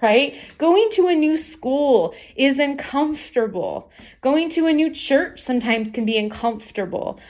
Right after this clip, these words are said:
There's a lot of different things that can be uncomfortable, but through that, we are growing. You know, there's a lot of people that I know that pretty much do the same thing every day.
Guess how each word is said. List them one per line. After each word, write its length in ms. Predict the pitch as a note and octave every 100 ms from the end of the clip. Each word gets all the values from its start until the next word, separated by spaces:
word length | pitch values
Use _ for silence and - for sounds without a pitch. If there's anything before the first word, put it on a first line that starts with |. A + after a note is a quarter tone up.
| - _
There's 160 | D4+ D#4+
a 80 | E4
lot 500 | D4 D4 D#4 F4 F#4+
of 120 | E4
different 380 | D#4 - D4+ G3+
things 420 | - D4 D4+ D#4+
that 120 | D4
can 180 | - B3+
be 140 | B3
uncomfortable, 920 | A#3+ A#3 - C4 D4+ F#4 C#4+ A3+ A3+ A3 - -
but 160 | C4+
through 560 | - - D4 F4 F#4+ G4+
that, 520 | C#4+ F#3+ F3 G#3+ - - _ _
we 280 | G3 A#3 B3
are 120 | C4+
growing. 720 | A#3 A#3+ C#4+ G#4 E4 C#3 F3 - _ _ _ _ _ -
You 120 | C4
know, 220 | C#4 C4+
there's 300 | C4 E4+ A#4+ -
a 100 | B3
lot 360 | A3+ G#3+ A3
of 140 | B3 -
people 360 | A#3 A3+ B3
that 120 | G#3+
I 120 | G3+ G#3
know 360 | G3 F3+ G#3
that 160 | A3 -
pretty 260 | - B3
much 320 | A#3+ B3 A#3 -
do 400 | G3 G3 A3+ A#3 - -
the 100 | -
same 420 | G3+ - G#3 G#3 A3+
thing 380 | A3 G3 G3
every 280 | F3 F#3 F#3
day. 220 | F#3+ -